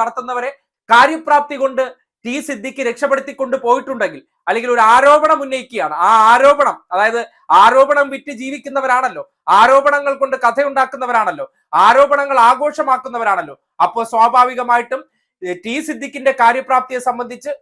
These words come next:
ഇങ്ങനെ ഒരു ആരോപണം ഉയർന്നു വരുമ്പോൾ അതിന്റെ സത്യാവസ്ഥയെ നാടിന് അറിയേണ്ടതുണ്ട്.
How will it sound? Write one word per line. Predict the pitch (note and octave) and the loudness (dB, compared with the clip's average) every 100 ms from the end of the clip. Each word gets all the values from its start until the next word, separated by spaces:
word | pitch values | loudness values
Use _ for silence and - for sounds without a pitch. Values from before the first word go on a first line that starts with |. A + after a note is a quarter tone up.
| A3 | -18
ഇങ്ങനെ | A#3+ D4+ C#4 | -8 -4 -2
ഒരു | B3 A3+ | 0 2
ആരോപണം | A#3 C4+ C4 B3+ | 4 2 0 -4
ഉയർന്നു | A#3 A#3 A3+ | -4 -6 -6
വരുമ്പോൾ | G#3 F#3 D#3 - _ _ | -8 -8 -10 -10 _ _
അതിന്റെ | F3 A#3 D#4 | -2 -2 -8
സത്യാവസ്ഥയെ | D#4+ B3 - C4+ C4 C4 C4 A3 | -6 -6 -2 -4 -4 -8 -10 -4
നാടിന് | G#3 A#3 B3 G#3+ | 0 0 0 -2
അറിയേണ്ടതുണ്ട്. | G#3 B3 B3+ A#3 E3 C#3 | -2 -6 -8 -10 -10 -14